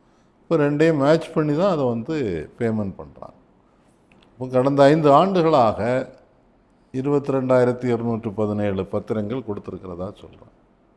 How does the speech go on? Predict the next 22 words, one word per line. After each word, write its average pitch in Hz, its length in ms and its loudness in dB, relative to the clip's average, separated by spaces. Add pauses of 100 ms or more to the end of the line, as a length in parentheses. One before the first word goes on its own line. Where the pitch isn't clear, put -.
(960)
இது 110 200 -4
கண்டுபிடிக்கிறதுக்கு 147 920 -4
நூற்று 143 260 -6
பதினாறு 131 480 -2
நாள் 127 320 -4
இந்த 123 380 -6
தொழில்நுட்பங்கள் 131 760 -4
இருக்கிற 117 280 -6
நேரத்துல 113 500 -6
ஒரு 104 140 -10 (520)
வங்கிக்கு 131 500 -2 (160)
தேவைன்றது 113 640 -2
ரொம்ப 120 260 -8 (140)
அபத்தமா 131 500 -4
இருக்குல்ல. 104 360 -12 (1160)
ரிசர்வ் 131 380 0
பேங்க்ல 123 320 2
இருந்து 139 200 -4
உங்களுக்கு 135 360 -4
ஒரு 123 100 -4
பத்திரத்தை 123 480 -2
கொடுத்துருக்காங்க, 110 640 -8